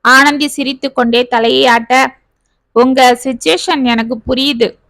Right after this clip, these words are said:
ஆனந்தி எல்லாம் சொல்லிட்டாங்க. இந்த மாதிரி சமயத்துல உங்க குழந்தை கூட ஒரு தாயா நீங்க இருந்தாகணும். நான் அதை புரிஞ்சுக்கிட்டேன். நீங்க கிளம்புங்க, நான் பாத்துக்கிறேன். ஆ, குழந்தைக்கு என்னோட வாழ்த்துக்களை சொல்லிடுங்க" என்று உள்ளே சென்றார்.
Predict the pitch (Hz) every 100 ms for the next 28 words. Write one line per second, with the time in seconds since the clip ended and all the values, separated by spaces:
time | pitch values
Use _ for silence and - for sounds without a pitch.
0 | _ _ _ _ _ _ _ 233 262 370
1 | 294 262 262 - 269 262 254 240 226 -
2 | _ _ - 254 254 247 247 269 302 294
3 | 247 240 240 233 240 254 254 247 247 277
4 | 285 262 240 233 233 254 226 254 262 254
5 | 220 - 226 247 233 226 269 277 247 220
6 | - _ _ - 254 254 247 285 294 339
7 | 302 233 220 _ _ _ 247 277 254 254
8 | 240 311 302 240 226 _ 233 240 240 247
9 | 262 254 233 185 _ _ _ _ - 269
10 | 330 311 - _ - 269 349 370 - 294
11 | 262 254 285 277 277 311 320 285 - 254
12 | 262 247 226 269 349 - 247 277 269 -
13 | 269 277 - 254 240 240 180